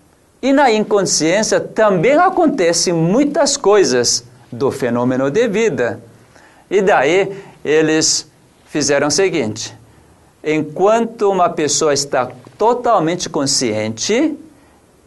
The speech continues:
eles mediram todos os fenômenos de vida que acontecem. Hoje existe esse meio para medir. Naturalmente, não é uma medida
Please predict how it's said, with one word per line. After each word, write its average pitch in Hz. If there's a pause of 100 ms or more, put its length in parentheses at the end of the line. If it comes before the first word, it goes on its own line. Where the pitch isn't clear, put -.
(320)
eles 143
mediram 165
todos 185
os 180
fenômenos 160
de 139
vida 156
que 160
acontecem. 165 (520)
Hoje 240
existe 151
esse 147
meio 139
para 143
medir. 127 (260)
Naturalmente, 175
não 151
é 160 (240)
uma 156
medida 143